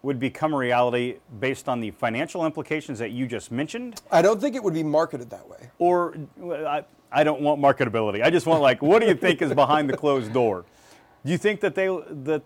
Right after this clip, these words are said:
Speaker 2: I think it
Speaker 1: that
Speaker 2: has to be
Speaker 1: the
Speaker 2: marketed as fan
Speaker 1: administration,
Speaker 2: experience.
Speaker 1: that the, the administration looks at it and says, "Listen, we can make a lot of money by doing this,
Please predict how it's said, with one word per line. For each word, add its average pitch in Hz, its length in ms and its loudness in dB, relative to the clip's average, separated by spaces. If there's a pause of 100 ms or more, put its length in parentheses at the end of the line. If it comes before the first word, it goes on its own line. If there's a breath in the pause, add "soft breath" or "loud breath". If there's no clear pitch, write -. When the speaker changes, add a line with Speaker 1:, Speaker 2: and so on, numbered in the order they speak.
(160)
Speaker 2:
I 226 80 4
think 285 140 6
it 240 40 6
Speaker 1:
that 202 60 8
Speaker 2:
has 196 120 6
to 202 60 -6
be 175 60 0
Speaker 1:
the 165 60 4
Speaker 2:
marketed 214 340 4
as 143 80 -2
fan 220 120 2
Speaker 1:
administration, 165 220 2
Speaker 2:
experience. 131 680 -10
Speaker 1:
that 160 160 0
the, 175 160 0
the 139 300 -4
administration 156 680 -4
looks 135 200 -2
at 131 80 0
it 120 40 -6
and 110 60 -10
says, 113 240 -8
"Listen, 113 340 -4
we 135 80 -2
can - 160 -6
make 110 200 -6
a 90 40 -6
lot 110 360 -2
of 135 60 -2
money 110 180 -2
by 90 100 -6
doing 85 240 -10
this, - 280 -20